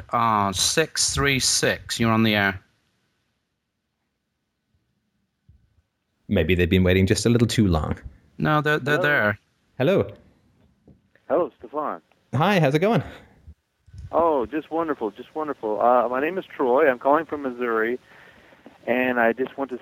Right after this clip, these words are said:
Speaker 3: say how enriching it is to actually find your website. I've downloaded so many podcasts, I've lost count now, and I've just, I'm just absorbing it like a sponge. It's been just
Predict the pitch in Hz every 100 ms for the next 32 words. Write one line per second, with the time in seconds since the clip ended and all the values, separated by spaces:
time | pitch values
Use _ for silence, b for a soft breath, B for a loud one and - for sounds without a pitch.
0 | - 127 127 123 120 110 - 147 147 147
1 | 151 151 139 101 - b b b b b
2 | b _ _ _ 135 127 139 165 - 139
3 | 120 107 107 110 107 117 117 - 110 -
4 | 120 131 123 107 107 107 - 107 101 101
5 | 95 - 107 113 110 107 98 _ - 120
6 | 123 113 90 101 104 104 104 92 95 -
7 | 95 101 98 104 - 107 104 95 90 90
8 | 95 - 98 101 95 110 107 - - -
9 | - _ 110 107 110 104 101 - 123 135
10 | 127 113 101 101 104 - - 101 101 104
11 | 104 104 - - 113 113 107 107 _ b
12 | b b b b b b _ _ - -
13 | - _ _ - 107